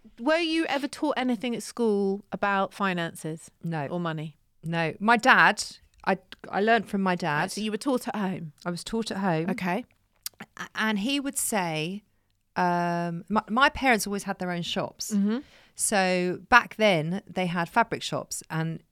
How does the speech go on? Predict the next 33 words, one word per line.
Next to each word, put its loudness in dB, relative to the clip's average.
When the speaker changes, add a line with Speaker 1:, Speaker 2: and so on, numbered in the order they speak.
Speaker 2:
it -6
was -4
people -6
paid -4
in -6
cash. -8
Speaker 1:
Yeah. -4
Speaker 2:
So 0
at 0
the 0
end -2
of -4
every -2
Saturday, -6
they -2
would -8
do -4
the -10
takings. -8
Speaker 1:
Sure. -2
Speaker 2:
They -6
would -8
do -6
the -8
banking -2
Speaker 1:
Yeah. 2
Speaker 2:
and -2
the -8
takings, -4
and -6
it -6
would -8
be -4